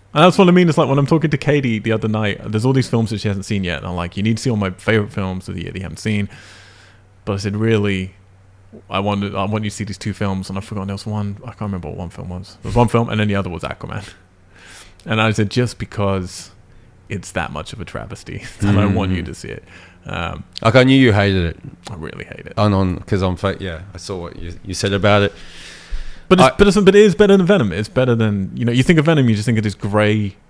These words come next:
Speaker 1: mess of shit. <laughs>
Speaker 2: There's some of
Speaker 1: While,
Speaker 2: the
Speaker 1: with
Speaker 2: C G.
Speaker 1: someone talking about
Speaker 2: Yeah.
Speaker 1: shit, literally.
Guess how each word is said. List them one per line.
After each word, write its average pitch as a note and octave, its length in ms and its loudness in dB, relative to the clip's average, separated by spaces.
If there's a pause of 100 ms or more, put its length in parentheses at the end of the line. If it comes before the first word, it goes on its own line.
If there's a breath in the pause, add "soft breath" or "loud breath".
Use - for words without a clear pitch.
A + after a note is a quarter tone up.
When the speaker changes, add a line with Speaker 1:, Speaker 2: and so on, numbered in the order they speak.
Speaker 1:
mess G#2 720 -4 (300)
of - 160 -12
shit. - 560 -6 (380 loud breath)
<laughs> - 380 -18
Speaker 2:
There's A#2 140 2
some A#2 180 6
of A2+ 80 8
Speaker 1:
While, A2 80 6
Speaker 2:
the A#2+ 40 8
Speaker 1:
with B2+ 100 10
Speaker 2:
C A2+ 60 8
G. A2 40 8
Speaker 1:
someone A2+ 280 8
talking A2+ 420 4
about G2 300 0
Speaker 2:
Yeah. G2 240 2
Speaker 1:
shit, F#2 300 -2
literally. G#2+ 560 -6